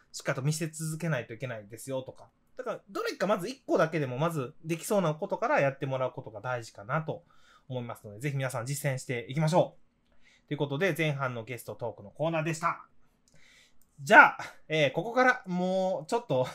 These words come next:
<laughs> あの、前半大ボリュームすぎて、あんま後半、まあ、もういいかなと思ってるんですけど、一応今日テーマを、えー、決めておりまして、僕がちょっとまあ、ダラダラ喋ろうかなと思うんですけど、一応ね、あのー、失言に厳しい日本人という、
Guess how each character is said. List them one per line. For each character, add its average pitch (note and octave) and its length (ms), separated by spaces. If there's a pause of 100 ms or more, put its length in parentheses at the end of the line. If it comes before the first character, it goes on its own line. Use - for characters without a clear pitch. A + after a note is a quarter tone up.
(120)
<laughs> - 220
あ D#3+ 100
の、 E3 180
前 A3 140
半 A#3+ 220
大 F#3 180
ボ A3 120
リ - 20
ュ A3+ 40
ー - 40
ム A3+ 40
す B3 120
ぎ E3+ 100
て、 C#3 240 (280)
あ G3 80
ん A#3 60
ま B3+ 100
後 C#4+ 220
半、 C4+ 460
ま G#3+ 280
あ、 - 140
も C#3+ 160
う - 40
い A#3 40
い - 40
か B3+ 120
な E3 160
と D#3+ 100
思 D3+ 100
っ D#3 60
て G3+ 100
る F3+ 60
ん - 20
で C3 80
す - 60
け A#2+ 100
ど、 D#3+ 220
一 D#4 260
応 D#4+ 300
今 D4 160
日 D#3+ 80
テ D4+ 160
ー - 20
マ D3+ 140
を、 A#2 220
え C#3 160
ー、 - 20
決 D3+ 120
め D3 140
て C#3+ 100
お C3 120
り C3 80
ま A#2+ 180
し - 100
て、 G#3 380 (260)
僕 E3 160
が E3+ 120
ち F3 80
ょ - 20
っ - 20
と E3 60
ま D3+ 80
あ、 B2 40
ダ E3+ 120
ラ D3+ 60
ダ C3 100
ラ A#2+ 80
喋 C3 220
ろ B2 80
う - 20
か A2+ 100
な A2+ 140
と A2 100
思 G#2 120
う - 20
ん - 20
で G#2+ 60
す - 100
け A#2 80
ど、 D3 340 (200)
一 C4 100
応 D4 80
ね、 D4 220
あ E3+ 80
の E3 100
ー、 D#3+ 1080
失 - 380
言 E4 280
に D#4 120
厳 C4 260
し C#4 180
い D#3 60
日 C3 100
本 D3 200
人 C3 180
と G2 100
い F#2+ 40
う、 - 40